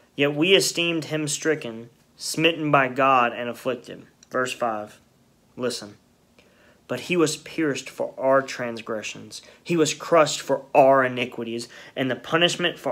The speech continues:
our peace was on him. And by his wounds we are healed.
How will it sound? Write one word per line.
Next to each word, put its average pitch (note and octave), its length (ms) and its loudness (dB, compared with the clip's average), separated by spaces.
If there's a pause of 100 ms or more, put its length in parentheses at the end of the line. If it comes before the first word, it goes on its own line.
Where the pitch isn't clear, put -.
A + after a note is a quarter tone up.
our C#3+ 240 6
peace D3+ 500 -4
was B2+ 160 -6
on A#2+ 380 -2 (160)
him. A#2 360 -6 (840)
And A#2+ 220 -8
by C#3+ 240 6
his C#3+ 300 0
wounds B2 400 -6
we A#2+ 160 -6
are A#2 100 -4
healed. G#2+ 460 -12